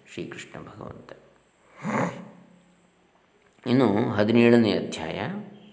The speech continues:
ಒಂದರಿಂದ ಆರು ಶ್ಲೋಕಗಳು. ಶಾಸ್ತ್ರ ವಿಧಾನವನ್ನು ಅನುಸರಿಸಿ ಕರ್ಮವನ್ನು ಮಾಡಬೇಕೆಂದು ಭಗವಂತನು ಹೇಳಿದ್ದನ್ನು ಕೇಳಿ ಅರ್ಜುನನು ಇಂತೆಂದ, "ಭಗವಂತನೇ,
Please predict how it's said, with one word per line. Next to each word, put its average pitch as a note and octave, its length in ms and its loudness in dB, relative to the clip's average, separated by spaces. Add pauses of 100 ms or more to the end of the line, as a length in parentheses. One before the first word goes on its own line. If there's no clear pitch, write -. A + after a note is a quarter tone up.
(2750)
ಒಂದರಿಂದ G#2 420 0 (140)
ಆರು - 520 -2
ಶ್ಲೋಕಗಳು. F#2 680 -6 (240)
ಶಾಸ್ತ್ರ D#3+ 440 -2
ವಿಧಾನವನ್ನು C#3+ 480 2
ಅನುಸರಿಸಿ C3 360 0
ಕರ್ಮವನ್ನು B2+ 440 4
ಮಾಡಬೇಕೆಂದು A#2+ 540 4
ಭಗವಂತನು A2 440 2
ಹೇಳಿದ್ದನ್ನು G#2+ 500 0
ಕೇಳಿ A2 240 0
ಅರ್ಜುನನು G2+ 680 0
ಇಂತೆಂದ, F#2+ 440 0 (680)
"ಭಗವಂತನೇ, G2+ 920 0